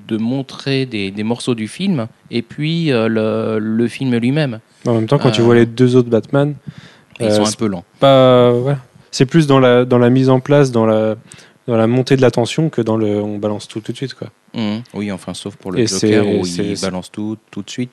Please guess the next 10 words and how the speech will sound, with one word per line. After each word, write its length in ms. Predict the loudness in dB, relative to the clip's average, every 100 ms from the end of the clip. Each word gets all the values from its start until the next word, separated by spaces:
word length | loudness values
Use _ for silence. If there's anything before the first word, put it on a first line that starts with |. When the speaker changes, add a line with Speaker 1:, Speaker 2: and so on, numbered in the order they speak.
| _
Speaker 1:
tout 100 | -18
le 60 |
temps. 200 | -10 -10 -10
<laughs> 880 | -16 -12 -8 -8 -6 -10 -12 -18 -4
Mais, 320 | 0 2 4
euh, 580 | 2 0 0 -2 -6 -10 -12 -18 -20 -16
mais 460 | -12 -10 -6 -6 -8
de 400 | -10 -10 -10 -14
façon 880 | -18 -18 -16 -12 -12 -12 -12 -14 -16 -20 _ _ _ _
sympathique. 720 | -16 -8 -8 -8 -14 -14